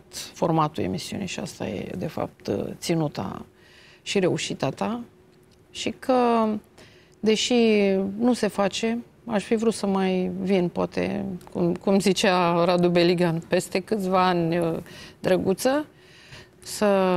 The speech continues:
ne mai întâlnim așa la, uh, patruzeci de întrebări. Să te mai întreb încă ceva, de ce ai ales patruzeci?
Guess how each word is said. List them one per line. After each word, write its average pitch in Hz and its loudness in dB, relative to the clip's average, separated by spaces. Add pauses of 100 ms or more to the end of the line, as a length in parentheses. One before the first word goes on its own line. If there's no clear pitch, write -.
(720)
ne 208 0
mai 196 4
întâlnim 190 2
așa 175 -2
la, 170 -4 (460)
uh, 180 -4 (120)
patruzeci 175 -2
de 170 -2
întrebări. 180 -4 (1500)
Să - -2
te 254 2
mai 233 6
întreb 220 2
încă 202 2
ceva, 185 0
de 175 0
ce 180 -2
ai 196 4
ales 175 0
patruzeci? 170 -6